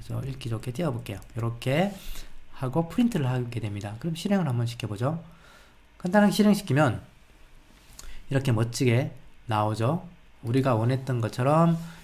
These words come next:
여기 이라는 숫자를 여기다가 이렇게 출력을 했고요. 그리고 여기 곱하기 기호를 여기다 이렇게 출력을 해줬습니다. 그런 다음에 이 x가 어떻게 움직였죠? 일부터 구까지 움직였죠. 그래서 여기서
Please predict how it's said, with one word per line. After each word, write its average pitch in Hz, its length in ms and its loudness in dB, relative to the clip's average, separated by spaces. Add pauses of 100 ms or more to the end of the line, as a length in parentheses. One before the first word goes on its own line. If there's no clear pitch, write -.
(120)
여기 135 200 4
이라는 165 420 10
숫자를 123 520 2
여기다가 104 500 0
이렇게 110 460 -2
출력을 143 380 0
했고요. 131 460 -2 (480)
그리고 113 260 0
여기 120 400 2 (160)
곱하기 165 420 4
기호를 117 300 2
여기다 107 380 -2
이렇게 113 220 -10
출력을 131 580 0 (180)
해줬습니다. 104 640 -6 (420)
그런 165 160 6
다음에 156 160 10
이 185 80 8
x가 151 640 6 (280)
어떻게 165 240 0
움직였죠? 117 500 2 (100)
일부터 185 800 4
구까지 175 440 2
움직였죠. 107 680 0 (100)
그래서 113 300 -4
여기서 131 440 2